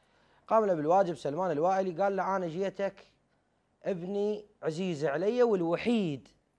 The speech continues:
والله لا يفجعكم بوحيد أحبتنا المشاهدين، واليوم الواحد من يفقد عزيزه ويفقد وحيده تصير كسرة بالقلب." قال له: "ابني العزيز ووحيد وك-،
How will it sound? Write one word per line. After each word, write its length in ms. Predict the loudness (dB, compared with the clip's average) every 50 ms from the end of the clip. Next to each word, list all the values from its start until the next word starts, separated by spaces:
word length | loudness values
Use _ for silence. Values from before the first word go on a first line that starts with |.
| _ _ _ _ _ _ _ _ 0
والله 160 | 2 4 4
لا 180 | 6 6 6 4
يفجعكم 540 | 4 2 -2 -4 -4 -4 -4 -4 -4 -4
بوحيد 360 | -4 -4 -6 -4 -4 -4 -4 -4
أحبتنا 400 | -6 -6 -6 -6 -6 -6 -6 -8
المشاهدين، 760 | -8 -8 -6 -4 -4 -4 -4 -6 -6 -6 -4 -4 -6 -8 -12 _ _ _ _ _ _ _ _ _ _ _ -12
واليوم 340 | -8 -4 -2 0 0 0 0
الواحد 420 | 0 0 0 0 0 -2 -4 -6
من 120 | -6 -6
يفقد 300 | -6 -6 -6 -4 -6 -4
عزيزه 380 | -4 -6 -6 -6 -6 -4 -4 -2
ويفقد 320 | -2 -2 -2 -4 -4 -4
وحيده 560 | -4 -4 -4 -4 -4 -4 -4 -4 -4 -4 -6 -8 _ _ _ _ _ _
تصير 300 | -12 -10 -6 -2 -2 -2
كسرة 380 | -2 -2 -4 -4 -2 -2 -2 -2
بالقلب." 500 | -2 -4 -2 0 2 2 2 2 -2 -6 -12 _ _ _ _ _ _ _ _ _ _ _ -2 0
قال 140 | 0 2
له: 120 | 2 2 2
"ابني 420 | 0 0 0 -2 -2 -2 -2 -2
العزيز 500 | -2 -2 -2 -4 -4 -4 -6 -4 -4 -4
ووحيد 480 | -4 -4 -4 -4 -4 -4 -4 -4 -4 -4
وك-، 180 | -6 -6 -8